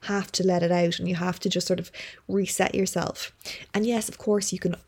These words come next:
certainly walk outside your door and you'll always find someone who'll be in a far greater state of despair than you, but, but all the same, your feelings are still valid.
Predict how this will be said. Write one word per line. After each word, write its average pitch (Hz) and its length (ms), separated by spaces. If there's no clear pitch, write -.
certainly 190 400
walk 170 260
outside 175 300
your 175 100
door 175 160
and 170 80
you'll 180 80
always 190 340
find 180 240
someone 170 320
who'll 196 140
be 185 180
in 175 160
a 180 40
far 185 380
greater 170 500
state 180 440
of 170 240
despair 185 420
than 175 160
you, 165 300
but, - 220
but - 320
all 220 240
the 196 100
same, 185 600
your 190 220
feelings 196 400
are 175 80
still 175 240
valid. 175 480